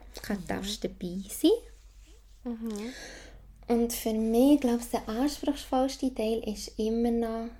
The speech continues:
Speaker 1: die Geburt an sich. Also eine
Speaker 3: Mhm.
Speaker 1: Geburt zu leiten.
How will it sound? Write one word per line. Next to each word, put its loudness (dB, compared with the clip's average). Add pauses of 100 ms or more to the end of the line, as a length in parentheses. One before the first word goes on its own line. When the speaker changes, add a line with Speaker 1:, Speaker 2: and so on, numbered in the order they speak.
(140)
Speaker 1:
die -4
Geburt -4
an -4
sich. -4 (1500)
Also -2
eine -2
Speaker 3:
Mhm. -4
Speaker 1:
Geburt -4
zu -4
leiten. -4